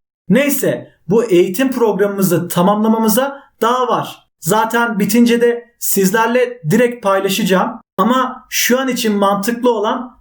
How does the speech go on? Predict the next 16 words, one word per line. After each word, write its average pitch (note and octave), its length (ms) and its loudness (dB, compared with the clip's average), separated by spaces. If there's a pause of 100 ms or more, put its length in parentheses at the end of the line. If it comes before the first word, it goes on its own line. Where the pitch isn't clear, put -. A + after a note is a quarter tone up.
(120)
halihazırda A3+ 840 0
mevcut G3 500 2
olan A3+ 500 -2
influencerlara F#3 840 2
dönmek. D#3+ 480 0 (240)
Mesela G3+ 560 2 (320)
Duygun F#3 300 4
Özkaplan G3+ 580 0
dedik A3 320 -2
ya, B2+ 340 -4 (240)
bu D#3 180 4
noktada G#3 580 0 (120)
onun G#3 520 0
en A#3 260 0
büyük A3 240 0
rakibi F#3+ 680 0